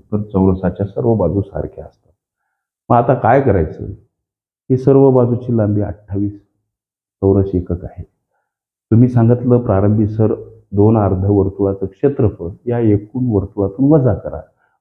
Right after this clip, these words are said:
पण हा अर्धवर्तुळाचं क्षेत्रफळ काढण्यासाठी आपल्याला त्या अर्धवर्तुळाची त्रिज्या माहीत असणं गरजेचं. मग त्रिज्या माहीत करून घेण्यासाठी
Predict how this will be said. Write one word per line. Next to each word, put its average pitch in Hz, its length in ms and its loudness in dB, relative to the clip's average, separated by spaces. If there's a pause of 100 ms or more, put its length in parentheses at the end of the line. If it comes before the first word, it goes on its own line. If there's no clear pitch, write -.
(140)
पण 107 200 4
हा 98 360 0
अर्धवर्तुळाचं 101 1000 0
क्षेत्रफळ 113 800 -4 (680)
काढण्यासाठी 107 680 2
आपल्याला 110 360 0
त्या 117 220 0 (200)
अर्धवर्तुळाची 113 760 0
त्रिज्या 113 460 0
माहीत 117 260 0
असणं 110 320 -10
गरजेचं. 117 500 -8
मग 107 200 0 (380)
त्रिज्या 104 920 0 (340)
माहीत 95 260 -2 (120)
करून 139 220 0
घेण्यासाठी 92 600 -2